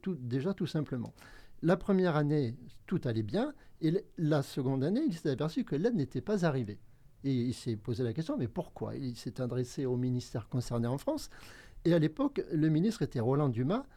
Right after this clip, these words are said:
qui lui a expliqué <clears throat> qu'il y avait eu une réunion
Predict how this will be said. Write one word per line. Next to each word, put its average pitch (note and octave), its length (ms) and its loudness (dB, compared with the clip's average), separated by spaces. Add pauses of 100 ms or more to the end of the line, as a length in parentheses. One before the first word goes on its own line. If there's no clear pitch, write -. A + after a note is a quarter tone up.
(140)
qui F#3 140 0
lui F#3+ 160 6
a F#3 40 6
expliqué G3 600 -2 (320)
<clears throat> E3+ 320 4
qu'il G3 220 2
y A#3+ 40 4
avait G3+ 240 2 (120)
eu G#3 180 2 (340)
une D#3 200 4
réunion F3 640 4